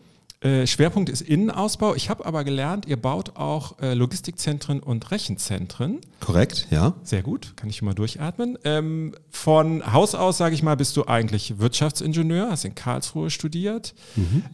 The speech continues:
Speaker 1: Ähm, du warst mehr als zehn Jahre im Bilfinger-Konzern. Äh, spannende Zeit, da reden wir bestimmt gleich auch noch drüber. Du warst bei der D I C Asset A G.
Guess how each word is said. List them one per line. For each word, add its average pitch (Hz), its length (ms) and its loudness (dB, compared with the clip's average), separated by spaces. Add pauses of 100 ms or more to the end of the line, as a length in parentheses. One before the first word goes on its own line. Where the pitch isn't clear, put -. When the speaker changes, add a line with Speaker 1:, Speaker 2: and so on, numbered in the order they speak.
Speaker 1:
Ähm, 135 760 0
du 127 160 2
warst 127 380 2
mehr 147 260 2
als - 220 -8
zehn 160 260 -2
Jahre 151 300 -4
im 127 180 -2
Bilfinger-Konzern. 196 1160 -2
Äh, 156 340 -6 (100)
spannende 151 380 2
Zeit, 175 360 0
da 156 40 -2
reden 156 200 -2
wir 151 80 -2
bestimmt 151 260 -4
gleich 143 260 -4
auch 135 120 -2
noch 180 120 0
drüber. 175 380 -2 (440)
Du - 40 -6
warst 123 160 -2
bei 117 80 -4
der 110 140 -2
D 113 240 -2
I 113 60 -8
C - 240 -6
Asset 123 320 -6
A 165 60 -6
G. 185 360 -4